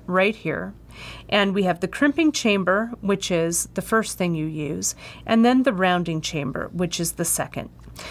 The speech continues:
So notice what I do here. We have the bead,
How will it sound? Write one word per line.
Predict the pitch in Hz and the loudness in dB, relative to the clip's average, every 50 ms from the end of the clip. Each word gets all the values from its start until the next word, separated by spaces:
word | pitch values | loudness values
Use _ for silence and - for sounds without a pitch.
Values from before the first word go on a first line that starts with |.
| - - - | -12 -6 -2
So | - - 269 247 | 2 4 4 6
notice | 233 233 262 311 370 381 392 381 - - | 6 6 6 6 4 4 2 2 2 4
what | 233 214 202 | 4 4 6
I | 190 185 | 4 2
do | 175 - 170 165 165 | 2 2 0 0 -2
here. | - - - - - 69 - - - - - - - - - - | -2 -4 -6 -4 -4 -4 -6 -10 -14 -20 -20 -18 -18 -12 -6 0
We | 196 208 202 196 | 2 2 2 2
have | 185 214 208 202 202 202 190 208 - - | 4 4 4 6 4 4 2 -2 -8 -6
the | - 208 170 | -2 -2 0
bead, | - 190 165 156 180 214 240 311 | 2 2 2 2 2 2 -2 -4